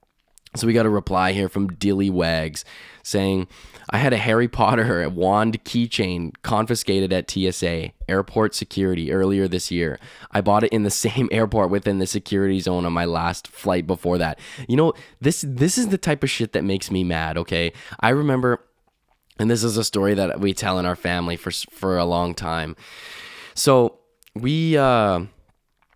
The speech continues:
when I was a kid, we went to Disneyland, uh, in California, and we were getting, like, 'cause they have security there at the front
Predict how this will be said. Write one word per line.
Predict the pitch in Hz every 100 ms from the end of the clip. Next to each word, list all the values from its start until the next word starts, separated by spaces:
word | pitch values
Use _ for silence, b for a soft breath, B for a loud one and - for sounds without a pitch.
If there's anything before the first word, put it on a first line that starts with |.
| _
when | 107 113
I | 131
was | 147
a |
kid, | 123 131 120
we | 104
went | 113 120
to | 117
Disneyland, | 101 95 101 104 92 85 80 80 90 104 _ _
uh, | 101 101 92 87 -
in | 101 107 98
California, | - 95 101 - 92 95 87 78 76 B B B
and | 104 107 107 104 98
we | 104 113
were | 113
getting, | 117 120 127 117 -
like, | 98
'cause | - 101
they |
have | 110 127 113
security | - - 117 107 98
there | 92
at | 87
the | 85
front | - 107 82